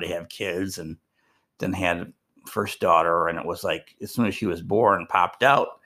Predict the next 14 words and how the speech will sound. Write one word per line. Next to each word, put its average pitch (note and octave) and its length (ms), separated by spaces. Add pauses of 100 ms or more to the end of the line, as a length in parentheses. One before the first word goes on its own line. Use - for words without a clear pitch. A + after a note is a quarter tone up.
(600)
my G2 240
world G2 320
changed F2+ 460
immediately. F2 720
I E2 40
mean, F2 220
it's, F#2+ 360 (140)
it's - 80
so C3+ 180
strange G#2 600
thinking F2 340
that D2 220
now, F2+ 400
but - 160